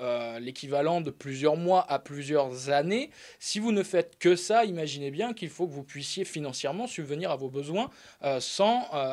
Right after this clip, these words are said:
avoir de paye pendant ce temps-là. En tout cas, c'est comme ça qu'il faut l'envisager dans un premier temps. Tant mieux si ça s'accélère, tant mieux si ça va vite pour vous, mais dans un premier temps, c'est ce qu'il faut, c'est ce qu'il faut prendre en compte. Dans un second temps,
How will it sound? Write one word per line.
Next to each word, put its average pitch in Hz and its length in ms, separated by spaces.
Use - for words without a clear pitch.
avoir 175 340
de 165 100
paye 202 340
pendant 143 260
ce - 80
temps-là. 139 240
En 120 80
tout - 100
cas, - 120
c'est - 140
comme 151 140
ça 254 140
qu'il - 160
faut 247 240
l'envisager 190 920
dans 170 200
un 185 80
premier 208 300
temps. 180 340
Tant 175 140
mieux 202 160
si 147 100
ça 120 160
s'accélère, 196 560
tant 175 140
mieux 214 120
si 214 160
ça 143 140
va 135 100
vite 131 240
pour 135 160
vous, 240 300
mais 170 180
dans 202 180
un 151 80
premier 131 220
temps, 190 240
c'est - 180
ce 208 80
qu'il 190 140
faut, 151 160
c'est - 180
ce 151 80
qu'il 156 100
faut 151 140
prendre 208 240
en 139 80
compte. - 240
Dans 233 200
un 226 60
second 185 300
temps, 254 360